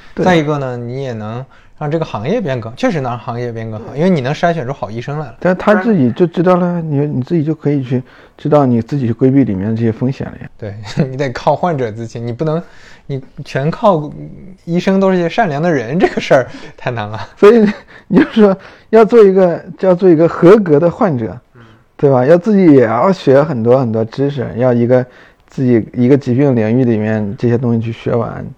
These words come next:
Speaker 1: 然后就知道了你这个日常的这个主要的药物，主要的什么。
Speaker 2: 嗯。
Speaker 1: 其实以现在的这些，呃，以现在的信息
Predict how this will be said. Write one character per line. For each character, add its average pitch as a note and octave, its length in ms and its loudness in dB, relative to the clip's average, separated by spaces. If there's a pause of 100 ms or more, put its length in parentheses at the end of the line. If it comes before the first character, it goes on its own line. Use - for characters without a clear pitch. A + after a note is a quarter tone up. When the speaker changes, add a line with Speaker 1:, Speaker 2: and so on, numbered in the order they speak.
(300)
Speaker 1:
然 A2 160 -2
后 A#2+ 120 2
就 A2+ 160 4
知 A2 160 -2
道 G#2 220 4
了 - 380 -10
你 G#2+ 160 -6
这 A2 200 -2
个 G#2+ 260 -4 (100)
日 B2 160 -4
常 A2 220 -2
的 A2+ 80 0
这 A2 140 -2
个 G#2 100 0 (100)
主 - 160 -4
要 A2 160 2
的 A2 80 2
药 A2 280 0
物， F#2+ 180 -6
主 A2 140 -4
要 G2+ 120 2
的 G#2 80 0
什 - 220 -10
么。 A#2 260 -16 (300)
Speaker 2:
嗯。 A2 160 -20
Speaker 1:
其 E3+ 160 -2
实 F#3+ 140 0 (320)
以 A2+ 100 4
现 G3 320 2
在 A#3+ 220 4
的 C3+ 100 4
这 B2 140 2
些， G#2+ 420 0 (540)
呃， - 480 -12 (320)
以 C3 100 -2
现 G#3 240 2
在 G3+ 140 4
的 C3 100 2
信 D3 240 -2
息 B2+ 420 -2